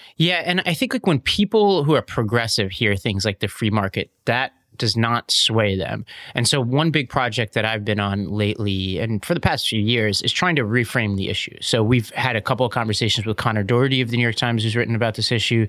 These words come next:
This Applebaum in-, uh, interview is part of that conversation as well. And part of what I'm trying to do is,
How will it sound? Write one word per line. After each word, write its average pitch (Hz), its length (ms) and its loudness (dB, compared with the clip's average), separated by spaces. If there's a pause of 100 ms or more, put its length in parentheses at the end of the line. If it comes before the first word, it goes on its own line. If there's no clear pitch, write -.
(280)
This - 140 0
Applebaum 120 500 2
in-, 113 160 0 (100)
uh, 104 360 2
interview 117 360 0
is 110 140 2
part 113 260 -2
of 107 60 2
that 110 300 -2 (640)
conversation 117 680 0
as 107 160 0
well. 147 220 2
And 131 180 -2
part 185 200 2
of 156 100 -2
what 165 100 2
I'm 120 100 -2
trying 131 280 0
to 117 60 -2
do 151 240 0
is, 117 340 0